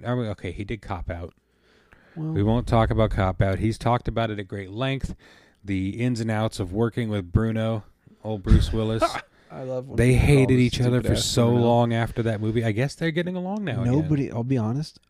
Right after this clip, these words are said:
Speaker 2: I've never heard of anybody liking Bruce Willis.
Speaker 1: He's intense.
Speaker 2: I've never heard a good Hollywood behind the scenes story. I've never heard anything where he's, like,
Speaker 1: <laughs>
Speaker 2: donated a bunch of hats to the local children's hospital.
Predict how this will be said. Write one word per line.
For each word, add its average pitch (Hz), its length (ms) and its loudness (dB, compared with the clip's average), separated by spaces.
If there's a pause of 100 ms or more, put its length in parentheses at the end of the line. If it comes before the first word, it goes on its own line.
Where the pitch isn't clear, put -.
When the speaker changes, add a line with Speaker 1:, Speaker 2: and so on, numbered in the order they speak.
(120)
Speaker 2:
I've 107 160 -4
never 104 220 0
heard 101 200 -2
of 98 100 -8
anybody 101 440 -4
liking 92 420 -4
Bruce 87 300 -8
Willis. - 500 -10
Speaker 1:
He's 156 200 2
intense. 131 580 -2 (240)
Speaker 2:
I've 110 140 -2
never 107 320 2
heard 107 240 0
a 101 80 -2
good 104 340 -2
Hollywood 101 520 -2
behind 101 280 -4
the 95 60 -8
scenes 101 280 -6
story. 98 460 0
I've 104 160 -4
never 98 240 -6
heard 101 340 -6
anything 104 460 -6
where 98 100 -2
he's, 101 260 0
like, 101 220 0
Speaker 1:
<laughs> - 40 -12
Speaker 2:
donated 101 500 2
a 101 60 4
bunch 107 260 -2
of 98 60 -2
hats 101 460 0
to - 140 -10
the 92 120 -6
local 98 280 -4
children's 101 440 -4
hospital. 113 520 0